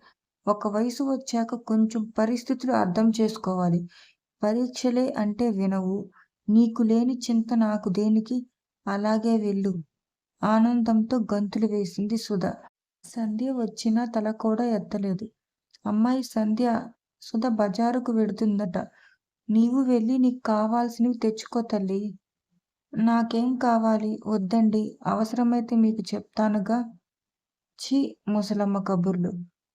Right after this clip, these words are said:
మమ్మీ, ప్రతి చోటికి సంధిని తీసుకుపోమ్మంటావు.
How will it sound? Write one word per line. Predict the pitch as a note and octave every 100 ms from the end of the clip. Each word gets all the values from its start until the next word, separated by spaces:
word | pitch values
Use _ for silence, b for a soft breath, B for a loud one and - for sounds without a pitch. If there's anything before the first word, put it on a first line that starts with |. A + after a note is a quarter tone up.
| _
మమ్మీ, | F#3+ F3+ F3+ F#3 F3 F3
ప్రతి | G#3+ A3 B3+ B3 -
చోటికి | B3 B3+ B3+ C4+
సంధిని | - A#3 A3 A#3 A#3
తీసుకుపోమ్మంటావు. | A#3 A3+ A3+ A3+ A#3 A3 G#3 G3+ G3 G3 F#3+ F#3+ G#3